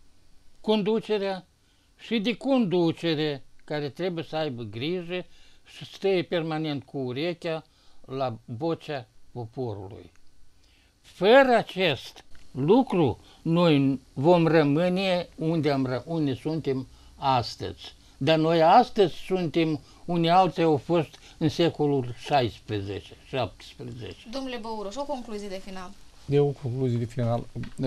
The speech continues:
Speaker 3: Ce să vă spun eu? Eu m-, mai stau și mă gândesc la tinerii cei care am văzut din oare pe ecran. Eu cred că cetățenii ar trebui să se unească.
Speaker 1: Este
Speaker 3: Uh,
Speaker 1: speranță.
Speaker 3: da, să se unească, uh,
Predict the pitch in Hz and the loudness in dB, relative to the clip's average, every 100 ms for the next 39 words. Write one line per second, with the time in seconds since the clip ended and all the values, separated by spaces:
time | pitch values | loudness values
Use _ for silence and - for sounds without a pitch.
0 | 120 - 170 147 123 113 - 120 113 113 | -4 -2 -4 0 2 0 2 2 2 0
1 | 147 147 156 - 147 - - 156 151 156 | -2 -2 -4 -8 -8 -8 -8 -4 -2 -2
2 | - 165 - 147 127 135 - 120 127 120 | -2 -4 -2 -2 0 0 -4 -6 -4 -2
3 | 110 110 139 - 123 117 113 110 113 110 | -2 -4 -8 -6 -4 -2 -2 -2 -4 -4
4 | 107 104 - 107 - 104 101 - - - | -4 -6 -8 -8 -8 -8 -10 -14 -18 -20
5 | - - - - - - - - - - | -20 -16 -16 -16 -16 -14 -14 -14 -16 -14
6 | - - - - 156 151 151 139 - 147 | -16 -16 -14 -6 0 0 0 -2 -2 0
7 | 139 120 139 135 117 139 127 139 - 123 | 0 -2 -4 -2 -2 -2 -2 -4 -4 -2
8 | 123 117 117 - 117 110 117 113 110 110 | -2 -2 -4 -4 -6 -4 -2 -2 0 -2
9 | 101 - - - 113 143 165 156 - 160 | -4 -8 -12 -10 -4 -2 -2 -4 -2 0
10 | 151 139 120 110 - - - - 120 147 | 2 0 -2 -4 -8 -12 -4 -2 0 2
11 | 143 143 143 117 - 131 127 | 2 4 2 0 0 0 0